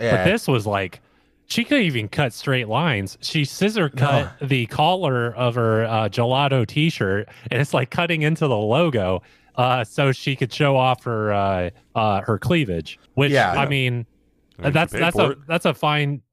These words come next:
Speaker 2: style, I guess. But if someone, if your employer doesn't want you doing that, then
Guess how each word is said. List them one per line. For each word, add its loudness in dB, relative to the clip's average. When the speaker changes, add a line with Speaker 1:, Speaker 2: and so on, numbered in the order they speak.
Speaker 2:
style, 0
I -2
guess. 0
But 0
if -2
someone, -2
if -2
your 4
employer 2
doesn't 0
want 0
you -6
doing 0
that, -4
then -6